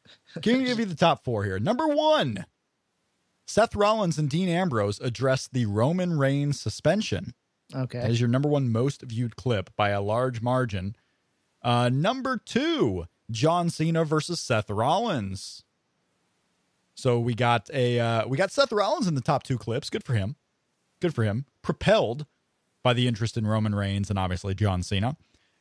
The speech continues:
Speaker 1: Your number, uh, your number three, Dean Ambrose versus A J Styles. That
Speaker 2: Hmm.
Speaker 1: match was the third most watched clip. And number four, the,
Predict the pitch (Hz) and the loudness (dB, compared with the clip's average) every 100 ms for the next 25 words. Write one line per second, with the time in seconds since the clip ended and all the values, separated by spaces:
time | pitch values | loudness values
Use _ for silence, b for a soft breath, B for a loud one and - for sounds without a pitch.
0 | - 156 202 190 185 208 208 202 202 190 | 0 4 4 4 0 2 4 4 4 2
1 | 170 185 190 190 - 196 226 123 156 - | 2 0 -2 -2 -2 -2 0 -2 -2 -8
2 | _ _ _ _ _ _ _ _ _ - | _ _ _ _ _ _ _ _ _ -6
3 | 120 220 226 220 247 160 135 135 110 127 | 0 2 2 0 2 2 4 2 0 -2
4 | 127 110 131 135 120 117 - - 131 156 | -4 -4 0 0 0 0 0 0 2 2
5 | 80 - - - _ _ _ - 110 190 | 0 -4 -16 -18 _ _ _ -6 -2 2
6 | 92 85 92 - _ _ 110 104 104 123 | 0 0 -6 -14 _ _ -4 -2 -2 -2
7 | 110 104 101 101 95 - 131 139 190 247 | 0 0 -2 -4 -6 -2 0 2 2 2
8 | - 262 277 285 202 | 0 2 2 2 0